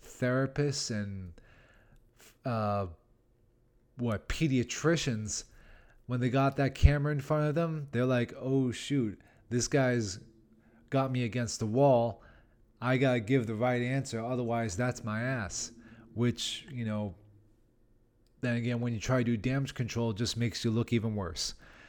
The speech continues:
But, yeah, so,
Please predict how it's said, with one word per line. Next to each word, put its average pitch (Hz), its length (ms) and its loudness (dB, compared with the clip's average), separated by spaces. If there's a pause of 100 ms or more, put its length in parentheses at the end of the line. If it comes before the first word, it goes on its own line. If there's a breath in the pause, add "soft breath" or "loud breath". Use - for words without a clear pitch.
(600 loud breath)
But, 107 280 0 (920)
yeah, 123 260 2
so, 104 340 0